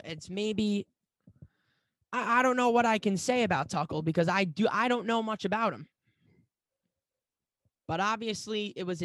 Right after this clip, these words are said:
there was intent on bringing in a German manager to try and get the best out of their young signings. And I guess if he can do that, I guess there, there isn't gonna be much wrong.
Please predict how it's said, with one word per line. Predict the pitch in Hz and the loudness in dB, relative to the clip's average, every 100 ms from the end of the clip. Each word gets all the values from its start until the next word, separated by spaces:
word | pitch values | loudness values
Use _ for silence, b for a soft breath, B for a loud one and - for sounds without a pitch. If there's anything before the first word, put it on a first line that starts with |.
| - | -2
there | 175 | 0
was | 175 160 | 0 -2
intent | 160 185 220 233 - | -6 -4 -4 -4 -2
on | 185 185 | -2 0
bringing | 180 190 185 | -2 -2 -2
in | 185 175 | -2 -2
a | |
German | 147 147 185 196 196 | -2 -2 -2 -2 -4
manager | 190 185 185 185 180 - | -4 -4 -4 -4 -4 -8
to | - | -10
try | 175 170 | -6 -6
and | 165 | -6
get | 165 | -8
the | 151 | -2
best | 180 170 - | -2 -2 -2
out | 170 | -4
of | 160 | -4
their | 165 | -2
young | 156 156 151 | -2 -2 -4
signings. | - 147 143 139 139 - - b b b b b - | -4 -4 -4 -8 -10 -14 -20 b b b b b -6
And | 180 | -2
I | 165 | -2
guess | 156 233 - | -2 -2 -2
if | 190 | 2
he | 214 | 4
can | 185 185 | 4 6
do | 175 165 | 6 6
that, | 180 165 139 | 6 4 0
I | 151 | -2
guess | 160 156 - | 0 -2 2
there, | 165 160 127 | 4 4 2
there | 160 160 | 2 2
isn't | 156 151 | 0 -2
gonna | 160 | -2
be | 151 | -2
much | 156 147 - | -2 -4 0
wrong. | 175 156 143 | 0 0 -2